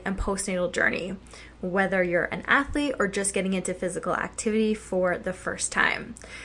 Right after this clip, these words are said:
Live on the workshop, we are going to cover why you might be feeling unprepared for your prenatal or postnatal journey and why that is not in any way your fault and exactly how to solve that.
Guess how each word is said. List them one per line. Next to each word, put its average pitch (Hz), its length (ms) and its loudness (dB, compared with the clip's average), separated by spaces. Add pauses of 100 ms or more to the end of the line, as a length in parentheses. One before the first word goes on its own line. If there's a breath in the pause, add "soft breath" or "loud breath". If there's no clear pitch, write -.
(300 loud breath)
Live 214 320 10
on 226 140 6
the 214 140 6
workshop, 196 480 4
we 185 100 4
are 185 80 6
going 185 240 0
to 185 140 -2
cover 185 440 2
why 175 220 2
you 175 180 -2
might 233 300 4
be 247 140 2
feeling 226 400 4
unprepared 196 680 2
for 190 140 -6
your 175 160 2
prenatal 214 680 0
or 180 140 0
postnatal 180 640 -2
journey 185 500 2 (280 loud breath)
and 185 200 0
why 180 280 6
that 175 180 4
is 165 160 4
not 170 220 4
in 170 240 -4 (100)
any 240 240 6
way 180 460 6
your 185 200 4
fault 196 680 4 (160)
and 226 360 2 (140)
exactly 190 640 2
how 196 200 0
to 185 100 0
solve 165 340 -2
that. 190 380 4